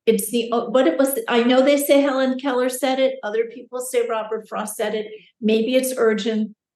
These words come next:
urban, rather <laughs> urban legend, but someone said the only way out is through.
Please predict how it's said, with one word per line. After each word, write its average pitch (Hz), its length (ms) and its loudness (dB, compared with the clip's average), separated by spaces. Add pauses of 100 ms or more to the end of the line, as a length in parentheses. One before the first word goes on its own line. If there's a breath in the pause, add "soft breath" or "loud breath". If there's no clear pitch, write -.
urban, 226 400 2
rather 202 340 0
<laughs> - 20 -4
urban 254 460 2
legend, 214 560 0 (380 loud breath)
but 196 340 0 (460)
someone 277 500 0
said 214 460 2 (300)
the 220 160 -2
only 233 320 2
way 214 240 4
out 190 260 0
is 190 240 -2
through. - 440 -6